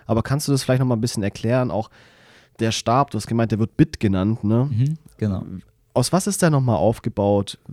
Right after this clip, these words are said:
Speaker 1: Wie schwer ist der? Und, und was, was ist so die Besonderheit an so einem Gorotki-Setup? Also was hast du zum Beispiel auch immer dabei?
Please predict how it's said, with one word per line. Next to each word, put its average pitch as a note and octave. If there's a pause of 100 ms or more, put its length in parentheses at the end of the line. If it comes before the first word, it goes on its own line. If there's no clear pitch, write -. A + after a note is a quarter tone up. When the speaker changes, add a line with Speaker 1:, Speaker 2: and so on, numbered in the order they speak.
(160)
Speaker 1:
Wie A2+
schwer B2+
ist -
der? G2+
Und, G2
und G2
was, B2+
was D3+
ist D#3
so D3
die C3+
Besonderheit A2
an F#2+
so F#2+
einem F#2
Gorotki-Setup? F2+
Also -
was B2
hast D3
du D3
zum C#3
Beispiel A2+
auch -
immer G2+
dabei? E2+